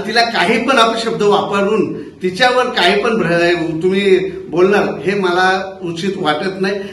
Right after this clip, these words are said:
म्हणून यासाठी मला आव्हान आहे, तुम्ही काहीतरी वांगणी शहरामध्ये काही केलंय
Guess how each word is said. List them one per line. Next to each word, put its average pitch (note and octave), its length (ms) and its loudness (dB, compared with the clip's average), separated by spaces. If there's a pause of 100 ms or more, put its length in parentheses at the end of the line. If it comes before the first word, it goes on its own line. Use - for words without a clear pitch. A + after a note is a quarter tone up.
(140)
म्हणून G3+ 480 2 (160)
यासाठी G3 500 2
मला F#3 200 2
आव्हान F#3 460 2
आहे, A3+ 100 0 (320)
तुम्ही F#3+ 280 0
काहीतरी C4 560 0
वांगणी G3+ 300 2
शहरामध्ये F#3+ 580 0
काही F#3 300 -2
केलंय F#3+ 520 2